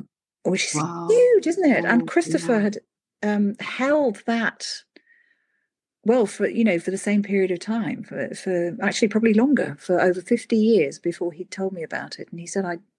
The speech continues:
Speaker 1: you know, I just didn't, as a boy, I didn't know what to do with David telling me that." And he, he tried to,
Speaker 2: Yeah.
Speaker 1: you know, said, "Oh, don't be so silly."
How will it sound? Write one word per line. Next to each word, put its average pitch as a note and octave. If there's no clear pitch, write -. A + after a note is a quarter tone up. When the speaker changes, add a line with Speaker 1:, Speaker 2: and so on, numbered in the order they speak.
Speaker 1:
you G3
know, E3
I -
just G#3
didn't, G#3
as F#3+
a E3+
boy, F3
I D#3+
didn't F#3+
know F#3
what -
to F#3+
do A3+
with -
David G3
telling B3+
me D#3+
that." -
And F#3+
he, G#3
he A#3+
tried A3+
to, -
Speaker 2:
Yeah. -
Speaker 1:
you G3+
know, D3+
said, F3+
"Oh, F3
don't G3
be F3
so F3
silly." -